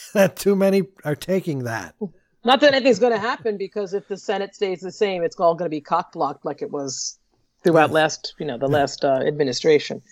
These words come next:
Speaker 1: Which is really what they should
Speaker 2: But
Speaker 1: be
Speaker 2: whatever.
Speaker 1: talking about, and they don't talk about that, is why they couldn't get anything done. I did like that little, little sliver, glimmer of, there were, uh, just a couple glimmers of truth from the Biden side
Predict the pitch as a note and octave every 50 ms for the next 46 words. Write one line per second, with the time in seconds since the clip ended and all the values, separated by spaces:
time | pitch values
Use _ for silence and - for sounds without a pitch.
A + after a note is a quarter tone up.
0 | - - C#3+ C3+ - C#3 C3 B2 D#3+ F3+ E3 D3+ C3+ C#3+ C#3 - D3 C3+ B2 -
1 | G3+ G#3+ F#3 - A3 C4+ D4 C#4 C4 A#3 B3+ C4+ C#4 - - G2+ G2 G#2 A2+ -
2 | - A2+ A#2 A2+ A#2 A#2 A2 D#3+ F#3+ A3+ F#3 - C#3+ A#2+ - - G2 E2+ E2+ F2+
3 | - - F2 F2+ G2 G#2+ G#2 _ _ _ _ _ _ _ _ _ _ - - D3
4 | C3+ B2 G2+ A#2 A2+ C3+ D3+ E3 F3+ F3 C3+ C#3 A#2+ - - B2+ G#2+ A2 G2+ G2+
5 | F#2 F#2 F#2 G2 - - G#2+ G#2+ A2+ A#2+ A#2 A#2+ C#3+ D3+ C3 D3 F3+ F3+ F3 F3+
6 | E3 C3+ D3+ C#3 B2+ B2 C#3+ E3+ F#3+ F#3+ A#3 A3 G#3+ F#3+ - _ - - - _
7 | _ _ _ _ _ _ - - B3+ C4 B3+ C4 A#3 F#3 - - - B3+ C#4 C#4
8 | G#3 G#3 F3 B2+ G#2 - - _ _ _ - G#3 A#3+ A#3 A#3 G#3+ G3+ F3+ D#3+ C#3+
9 | C3+ D3+ E3 F3+ F#3+ F#3 F3 C#3+ - E3+ F3 - - - - - F3+ G3+ G#3+ G3
10 | F#3 G#3+ A#3+ - - - - G#3 G3+ - F#3 D#3+ C#3+ C#3 D3+ E3+ D#3+ D3+ C#3 B2
11 | C#3 A#2+ - - - D3+ C#3 B2 G#2+ - - - _ _ _ - - - - _
12 | _ - D3+ C#3 C3 B2+ A#2 C3 B2+ B2+ B2 A#2+ A#2+ A2 - D3 B2+ A#2+ A#2 A#2
13 | A2+ G#2+ G#2+ G#2+